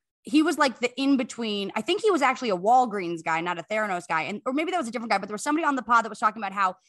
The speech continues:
he was working on behalf of Walgreens, and Walgreens fired him because he was saying, "I don't think we should go through with this deal.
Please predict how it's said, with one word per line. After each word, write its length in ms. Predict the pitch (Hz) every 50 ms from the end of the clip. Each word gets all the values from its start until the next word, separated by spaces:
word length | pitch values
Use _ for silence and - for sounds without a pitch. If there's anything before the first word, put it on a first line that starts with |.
| _ _ _
he 200 | _ - 294 311
was 320 | 311 302 277 269 254 247 214
working 320 | 214 202 233 240 233 240
on 120 | 220 214 214
behalf 260 | 220 208 208 202 190
of 80 | 190
Walgreens, 380 | 180 208 233 262 277 233 202 180 -
and 140 | 233 226 208
Walgreens 480 | 220 233 254 302 277 320 285 233 - - -
fired 420 | 233 208 226 233 226 220 208 196
him 520 | 180 - 202 302 381 320 190 147 - - - _ - _ _ -
because 220 | 233 262 254 -
he 200 | - - 294 311
was 200 | 311 311 302 233
saying, 360 | - 262 226 214 214 208 214 - - 214
"I 100 | 226 240
don't 200 | 240 247 240 -
think 140 | 247 240 -
we 80 | 233 233
should 180 | - - 220 190
go 140 | 214 214
through 200 | 202 - 220 214 202
with 120 | 196 185
this 220 | - 190 165 - -
deal. 380 | 240 285 311 262 208 196 -